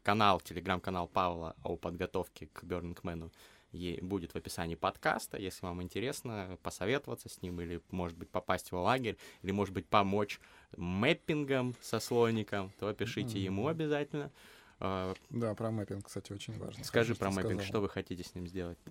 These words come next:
Speaker 2: А, собственно, <laughs> мэппинг мы и хотим сделать.
Speaker 1: <laughs>
Speaker 2: Но это, наверное, лучше со мной связываться. И я уже всё подробно расскажу,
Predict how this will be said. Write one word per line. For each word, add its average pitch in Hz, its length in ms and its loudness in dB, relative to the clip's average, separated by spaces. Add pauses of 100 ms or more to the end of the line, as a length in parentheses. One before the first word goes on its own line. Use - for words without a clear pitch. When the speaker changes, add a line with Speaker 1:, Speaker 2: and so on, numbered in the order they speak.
Speaker 2:
А, 95 460 0
собственно, - 420 4
<laughs> 143 300 8
мэппинг - 80 -8
мы 120 80 6
и 117 40 6
хотим 110 360 6
сделать. 117 400 8
Speaker 1:
<laughs> 156 1000 8
Speaker 2:
Но 120 80 8
это, 131 100 10
наверное, 123 280 10
лучше 123 180 6
со 117 140 6
мной 113 260 6
связываться. 113 560 2 (340)
И 107 60 -2 (340)
я 107 200 2
уже 104 220 -4
всё 107 300 -2 (120)
подробно 107 500 2
расскажу, 110 500 -2